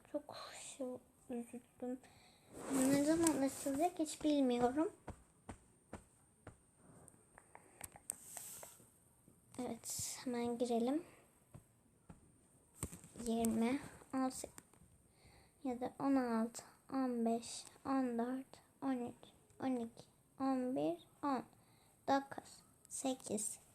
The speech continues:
yedi, altı, beş, dört.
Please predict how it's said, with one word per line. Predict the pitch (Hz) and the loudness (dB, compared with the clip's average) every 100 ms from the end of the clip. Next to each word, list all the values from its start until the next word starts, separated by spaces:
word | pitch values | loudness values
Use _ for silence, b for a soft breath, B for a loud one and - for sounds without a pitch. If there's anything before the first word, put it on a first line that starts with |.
| - | -8
yedi, | 262 269 247 208 226 - _ _ _ | 2 2 2 -2 -4 -14 _ _ _
altı, | 269 269 262 262 - 233 - - - - | 2 4 4 0 0 0 -2 -20 -8 0
beş, | 262 254 - - - - _ - - | 0 2 0 -2 -8 -20 _ -20 -6
dört. | 269 269 269 311 - | 2 4 4 0 -10